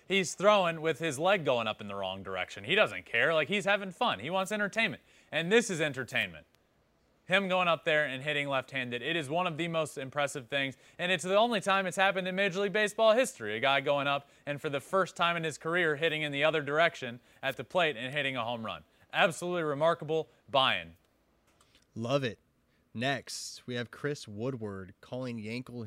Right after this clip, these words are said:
Speaker 2: Yankee Stadium kind of like a kid's park after getting walked off.
Speaker 1: Yeah. He called it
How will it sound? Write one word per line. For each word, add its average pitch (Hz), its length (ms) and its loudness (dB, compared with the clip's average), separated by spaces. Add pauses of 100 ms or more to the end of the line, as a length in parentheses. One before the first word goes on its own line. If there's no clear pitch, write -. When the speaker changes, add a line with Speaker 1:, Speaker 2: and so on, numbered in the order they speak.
Speaker 2:
Yankee 135 320 -4
Stadium 101 760 -4
kind 117 180 0
of 110 60 -2
like 110 160 -6
a - 20 -8
kid's - 380 -4
park 85 340 -10
after 110 280 -4
getting 107 280 -4
walked 107 320 -2
off. 87 300 -10 (580)
Speaker 1:
Yeah. 131 320 4 (1120)
He 160 140 -2
called 175 300 6
it 156 180 2